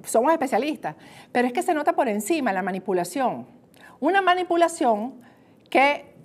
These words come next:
tiene que venir de la asesoría comunicacional que tiene Juan Guaidó. No digas las cosas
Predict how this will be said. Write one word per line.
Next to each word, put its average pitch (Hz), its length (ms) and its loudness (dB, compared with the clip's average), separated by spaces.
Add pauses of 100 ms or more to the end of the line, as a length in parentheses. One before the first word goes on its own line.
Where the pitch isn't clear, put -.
tiene 226 260 2
que 330 120 2
venir 311 560 -2
de 247 500 -2 (240)
la 214 180 6
asesoría 208 460 2
comunicacional 233 840 0
que 233 120 -4
tiene 180 160 -6
Juan 180 180 -4
Guaidó. 196 440 -2 (1700)
No 302 160 6
digas 381 260 0
las 320 140 0
cosas 359 380 -2